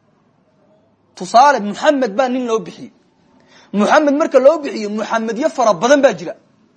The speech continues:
Mayna jirin Muxamedyo kale? Way buuxaan maaha. Markaad isaga Muxamed tidaahdid, dee Muxamedyadii kale magacan lama wadaagayaana isagaa iskale.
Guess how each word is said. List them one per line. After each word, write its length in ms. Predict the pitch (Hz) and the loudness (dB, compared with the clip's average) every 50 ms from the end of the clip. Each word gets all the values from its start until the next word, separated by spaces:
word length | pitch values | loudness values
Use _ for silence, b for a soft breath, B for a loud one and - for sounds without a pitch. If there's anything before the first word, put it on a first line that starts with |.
| _ _ _ _ _ _ _ _ | _ _ _ _ _ _ _ _
Mayna 180 | - 220 262 294 | -8 -6 -6 -6
jirin 180 | 240 277 311 320 | -6 -6 -6 -6
Muxamedyo 340 | 294 233 226 226 233 311 | -8 -8 -10 -6 -4 -4
kale? 160 | 302 285 190 - _ _ _ _ _ _ - | -4 -4 -8 -12 _ _ _ _ _ _ -8
Way 140 | 240 294 277 | -6 -6 -6
buuxaan 340 | 233 240 220 214 220 226 254 | -6 -8 -8 -6 -6 -4 -2
maaha. 200 | 285 294 294 294 - b b b b b b b b | -2 -4 -4 -4 -8 b b b b b b b b
Markaad 340 | - 240 311 294 311 330 311 | 0 0 2 4 4 4 2
isaga 260 | 285 226 - 330 339 | 2 -4 -4 -4 -4
Muxamed 420 | 320 277 247 - 311 349 339 320 254 | -4 -4 -6 -6 -6 -4 -2 -2 -2
tidaahdid, 440 | - 269 254 240 220 202 196 185 - _ _ _ _ _ _ _ | -2 2 4 4 4 4 2 -4 -14 _ _ _ _ _ _ _
dee 100 | 202 208 | -8 -6
Muxamedyadii 560 | 226 226 - 233 233 240 247 277 320 320 302 | -6 -6 -4 -4 -4 -4 -4 -4 -4 -4 -6
kale 140 | 254 254 254 | -6 -6 -2
magacan 300 | 269 302 294 285 294 302 | 0 0 0 0 0 0
lama 140 | 294 285 311 | 0 2 2
wadaagayaana 480 | 302 269 254 262 277 285 285 277 285 285 | 2 4 4 2 2 0 0 0 -2 -4
isagaa 240 | 269 - 277 277 | -4 -4 -4 -4
iskale. 260 | 262 - - 269 233 | -4 -4 -8 -10 -10